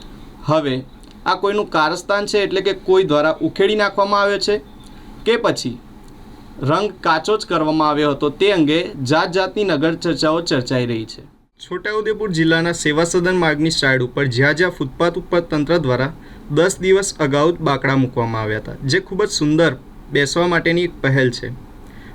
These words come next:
પરંતુ આ બાકડા ઉપર દસ જ દિવસમાં કલર ઉખડી ગયો છે. હવે આ કોઈનું કારસ્તાન છે કે પછી કાચો કલર કરવામાં આવ્યો હતો, તે અંગે ચર્ચાઓ ચર્ચાઈ રહી છે.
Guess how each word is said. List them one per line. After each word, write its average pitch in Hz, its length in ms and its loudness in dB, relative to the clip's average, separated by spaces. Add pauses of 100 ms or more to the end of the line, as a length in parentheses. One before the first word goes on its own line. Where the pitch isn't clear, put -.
પરંતુ 147 360 2
આ 151 100 4
બાકડા 143 420 0
ઉપર 147 260 -2 (140)
દસ 165 280 2
જ 202 120 2 (100)
દિવસમાં 180 420 2
કલર 147 340 2
ઉખડી 127 220 0
ગયો 117 300 -2
છે. - 100 -6 (680)
હવે 139 260 2
આ 143 100 2
કોઈનું 147 320 -2
કારસ્તાન 170 640 0
છે 190 140 4
કે 185 180 -2
પછી 165 240 -2
કાચો 151 360 0
કલર 160 380 2
કરવામાં 147 460 0
આવ્યો 127 240 2
હતો, 143 160 -4 (160)
તે 196 160 2
અંગે 175 220 0
ચર્ચાઓ 143 480 0
ચર્ચાઈ 123 460 0
રહી 110 220 -6
છે. - 80 -12